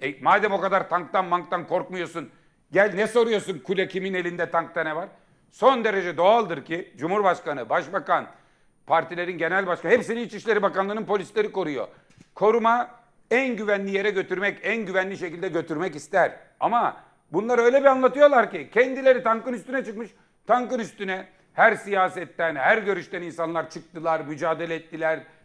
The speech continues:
Gaziler, şehitler hepsini saygıyla anıyoruz. Ama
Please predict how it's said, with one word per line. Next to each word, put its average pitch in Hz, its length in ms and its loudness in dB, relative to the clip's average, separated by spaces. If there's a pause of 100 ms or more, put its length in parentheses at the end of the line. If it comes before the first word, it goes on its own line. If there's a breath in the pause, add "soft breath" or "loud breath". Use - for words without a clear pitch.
(120)
Gaziler, 165 680 2
şehitler 170 500 -4
hepsini 160 360 -6
saygıyla 160 520 -2
anıyoruz. 156 400 -2 (440)
Ama 170 380 4